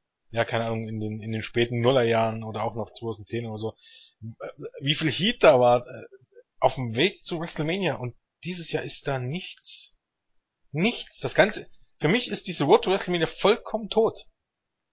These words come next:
Das ist, ist erstaunlich. Also jetzt nicht nur für mich persönlich, sondern,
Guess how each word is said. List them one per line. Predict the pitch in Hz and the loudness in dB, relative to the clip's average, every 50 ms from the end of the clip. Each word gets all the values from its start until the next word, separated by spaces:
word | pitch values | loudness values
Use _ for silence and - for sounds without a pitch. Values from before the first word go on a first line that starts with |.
| _ _ _ _ _ _ _ _ _ _ - | _ _ _ _ _ _ _ _ _ _ -6
Das | - 127 - 180 | -2 -2 0 0
ist, | 175 - - - - - _ - | 0 0 0 0 -2 -4 _ -8
ist | - - - - | -4 -4 -4 -2
erstaunlich. | - - - - - - - - 208 349 349 302 220 113 101 87 - - - - _ _ _ _ _ _ _ _ _ _ _ _ _ _ _ _ _ - - | 2 2 2 2 2 0 6 6 6 6 6 -2 -4 -4 -8 -10 -12 -16 -18 -18 _ _ _ _ _ _ _ _ _ _ _ _ _ _ _ _ _ -8 2
Also | - 147 151 160 | 4 6 8 8
jetzt | 185 - - | 8 8 6
nicht | 208 240 220 - | -2 -2 -2 2
nur | 190 185 180 | 4 4 4
für | - - 170 | 4 4 2
mich | 185 - - - | 2 2 0 2
persönlich, | - 185 160 208 262 277 262 196 - | 0 2 4 4 2 2 0 -2 2
sondern, | 170 156 147 139 - | 2 2 2 2 -4